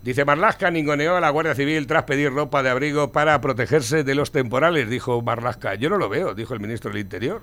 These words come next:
¿eh? Al ser preguntado por la posibilidad de declarar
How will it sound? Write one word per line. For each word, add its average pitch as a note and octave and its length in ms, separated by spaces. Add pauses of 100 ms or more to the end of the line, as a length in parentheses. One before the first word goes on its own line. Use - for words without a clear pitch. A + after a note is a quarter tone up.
(100)
¿eh? - 180 (360)
Al - 160
ser C3+ 140
preguntado C#3+ 480
por C#3+ 120
la C3+ 120
posibilidad A#2 520
de D#3+ 80
declarar D#3 600